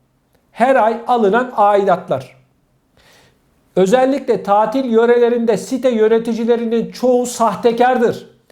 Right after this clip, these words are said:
Çoğu dolandırıcıdır. Her ay sizden belirli bir para alırlar. Yok işte havuz bakımı bilmem nedir, odur budur adı altında.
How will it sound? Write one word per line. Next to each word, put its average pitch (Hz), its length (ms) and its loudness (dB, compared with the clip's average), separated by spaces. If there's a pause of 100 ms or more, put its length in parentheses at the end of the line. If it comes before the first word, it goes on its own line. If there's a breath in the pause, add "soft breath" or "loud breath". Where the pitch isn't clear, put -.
(300 soft breath)
Çoğu 247 400 2
dolandırıcıdır. 233 1000 2 (880)
Her 254 380 2
ay 247 100 0
sizden 240 640 -2
belirli 233 440 0
bir 247 180 -4
para 175 240 0
alırlar. 254 560 0
Yok 233 220 -2
işte - 180 -8
havuz 226 460 -4
bakımı 233 400 -2
bilmem 233 380 -2
nedir, 240 320 0
odur 233 420 -2
budur 247 240 -4 (100)
adı 220 260 0
altında. 226 680 -2